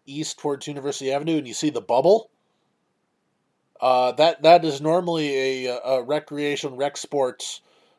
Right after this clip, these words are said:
uh, intramurals bubble. That is going to be the, uh, Gopher soccer team's home field, at least for the first three home games, uh, through mid-March with the hope that maybe the weather will warm up. So by the time they, they host their last three games at home at the end of March and early April,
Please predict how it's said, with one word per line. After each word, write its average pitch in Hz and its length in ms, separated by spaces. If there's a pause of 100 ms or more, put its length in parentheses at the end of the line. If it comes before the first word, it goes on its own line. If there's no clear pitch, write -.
uh, 123 160
intramurals 147 600
bubble. 139 420 (240)
That 160 260
is 160 260
going 147 280
to 151 120
be 131 220
the, 127 400
uh, 120 140
Gopher 131 360
soccer 139 380
team's 123 340
home 139 240
field, 135 320
at 113 80
least 135 220
for 127 80
the 117 80
first - 320
three 127 140
home 117 200
games, 101 460 (400)
uh, 117 160
through 123 220
mid-March 123 520
with - 120
the 120 80
hope 120 240
that 120 180
maybe 127 240
the 117 120
weather 117 240
will 113 160
warm 113 280
up. 110 180
So 117 200
by 113 140
the 104 100
time 117 260
they, 110 280 (320)
they 131 140
host 135 260
their 127 120
last 131 340
three 123 140
games 117 300
at 110 100
home 127 240
at 117 100
the 120 140
end 113 140
of 107 80
March 107 360
and 110 120
early 113 320
April, 110 420